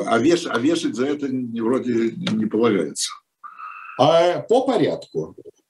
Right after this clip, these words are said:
Speaker 2: Э, ну, есть, э, возможность, вот в частности,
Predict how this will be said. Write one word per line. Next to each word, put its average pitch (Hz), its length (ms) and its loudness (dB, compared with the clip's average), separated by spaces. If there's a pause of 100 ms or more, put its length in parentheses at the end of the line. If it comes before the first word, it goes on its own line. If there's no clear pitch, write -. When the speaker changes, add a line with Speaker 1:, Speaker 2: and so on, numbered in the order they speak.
(120)
Speaker 2:
Э, 151 580 4
ну, 247 380 0
есть, 240 540 -2
э, 170 340 4
возможность, 175 760 0
вот 185 220 0
в - 60 -10
частности, 127 1120 0